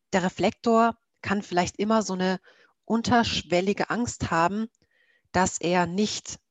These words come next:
erkannt wird, dass er selbst nicht erkannt wird und dass er da auch ein bisschen untergeht, weil er ja als Reflexionsfläche des anderen dient. Also ich erkenne mich ja immer ein Stück weit auch im Reflektor.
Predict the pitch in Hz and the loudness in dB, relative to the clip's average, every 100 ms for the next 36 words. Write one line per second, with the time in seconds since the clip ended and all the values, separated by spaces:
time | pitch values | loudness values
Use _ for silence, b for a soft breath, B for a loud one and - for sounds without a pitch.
0 | _ _ - - 185 202 160 151 160 175 | _ _ -8 -4 -4 -4 -6 -2 -2 -2
1 | 170 170 175 - - 214 - 196 - 190 | -2 0 0 0 -4 -4 -2 -4 -2 -4
2 | 226 - 247 - 175 180 196 175 165 190 | -2 0 0 0 -2 0 2 2 0 -2
3 | 185 - - 185 185 202 151 147 - - | -2 -2 -4 -6 -4 -2 -4 -8 -8 -16
4 | _ B B B B B 160 175 - 175 | _ B B B B B 2 2 2 2
5 | 202 202 - _ _ - 170 175 - 180 | 4 2 2 _ _ 0 0 0 -2 -2
6 | - 175 - - 175 196 220 - - 175 | -2 -4 -4 -4 0 0 0 -4 0 2
7 | 190 - 180 175 - 156 180 190 185 151 | 2 0 0 0 0 -2 -2 -6 -6 -8
8 | 147 147 - B B B B 165 165 170 | -10 -10 -16 B B B B 0 4 2
9 | - _ _ _ _ _ - - - 190 | 2 _ _ _ _ _ -16 -4 0 0
10 | - - 170 180 185 202 - 165 165 - | 0 -4 -4 -2 -2 0 0 0 -2 -2
11 | 208 - 180 165 - 165 214 - 190 175 | -4 -4 -2 -2 0 2 2 0 -6 -6
12 | 170 - 151 - 156 151 | -6 -4 -6 -4 -4 -4